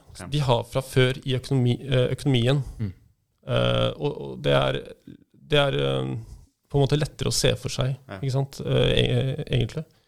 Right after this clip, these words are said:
Speaker 2: Og det ble illustrert med en pyramide, det,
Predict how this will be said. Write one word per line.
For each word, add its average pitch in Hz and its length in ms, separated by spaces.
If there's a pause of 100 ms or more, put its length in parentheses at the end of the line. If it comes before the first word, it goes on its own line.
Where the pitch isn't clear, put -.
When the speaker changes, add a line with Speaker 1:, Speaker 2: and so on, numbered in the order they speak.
(420)
Speaker 2:
Og 67 680 (300)
det 135 300
ble 135 120
illustrert 131 460
med 123 100
en - 100
pyramide, 139 760
det, 127 840